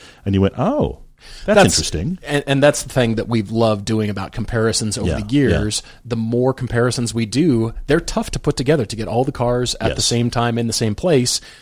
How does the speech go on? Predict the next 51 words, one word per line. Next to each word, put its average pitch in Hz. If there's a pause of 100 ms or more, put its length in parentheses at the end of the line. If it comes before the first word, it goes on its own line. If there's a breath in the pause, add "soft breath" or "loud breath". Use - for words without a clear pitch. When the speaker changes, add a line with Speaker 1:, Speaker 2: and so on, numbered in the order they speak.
(240 loud breath)
Speaker 2:
But 135
once 135
we 160
do, 127
it's -
those 127
things 123
that 110
reveal 104
themselves, 101
because 117
we've 117
always 135
asked, 135
when 117 (320 loud breath)
somebody 165
references 123
a 110
car, 127
"Where 127
is 156
that 151
car? 196
Speaker 1:
Yeah. 76 (180)
Speaker 2:
Where 151
is 180
it 170
in 151
Speaker 1:
Mm-hmm. 156
Speaker 2:
your 147
comparison, 147
in 127
your 107
written 151
article?" 160 (480 loud breath)
It's - (100)
easy 180
to 151
think, 135
"Yeah, 277
six -
months 196
ago 180
I 170
drove 160
that 151
car 143
and 135
I 127
kinda 131
remember." 120